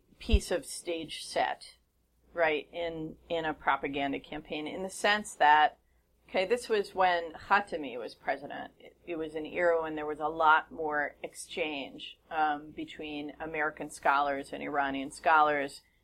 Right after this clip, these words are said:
in the sciences and the social sciences back and forth. And the Iranian government was not at that point running these notorious conferences on Holocaust denial that it's doing now.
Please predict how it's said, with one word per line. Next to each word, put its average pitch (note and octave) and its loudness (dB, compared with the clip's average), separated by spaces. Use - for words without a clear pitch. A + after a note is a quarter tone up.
in D3+ -8
the - -6
sciences G3 0
and C#3 -8
the - -12
social E3+ -2
sciences D3+ -6
back D3 4
and D#3 -10
forth. - 0
And G3 6
the F#3 4
Iranian F3 6
government D#3+ -2
was E3 -2
not F#3+ 8
at F#3 2
that D#3 6
point C#3 -4
running D#3 2
these D3+ -10
notorious C#3+ -2
conferences - -2
on C3+ -4
Holocaust - 0
denial C#3+ -2
that C3+ -8
it's - -8
doing C3+ -6
now. D3 -4